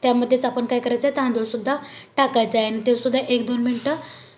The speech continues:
परतून घ्यायचं आहे मस्तपैकी. त्याला काही होत नाही, कारण आपण त्याला पाण्यामध्ये ठेवलेला होता,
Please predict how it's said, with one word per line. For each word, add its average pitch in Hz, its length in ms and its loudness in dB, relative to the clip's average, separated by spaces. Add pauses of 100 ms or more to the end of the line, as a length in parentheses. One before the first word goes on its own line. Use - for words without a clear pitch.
(1000)
परतून 302 340 4
घ्यायचं 247 260 4
आहे 233 100 2
मस्तपैकी. 240 480 -2
त्याला 254 240 2
काही 254 220 8
होत 247 260 6
नाही, 220 140 -2
कारण 233 240 0
आपण 233 200 -4
त्याला 233 200 -2
पाण्यामध्ये 233 460 0
ठेवलेला 233 320 0
होता, 202 260 -4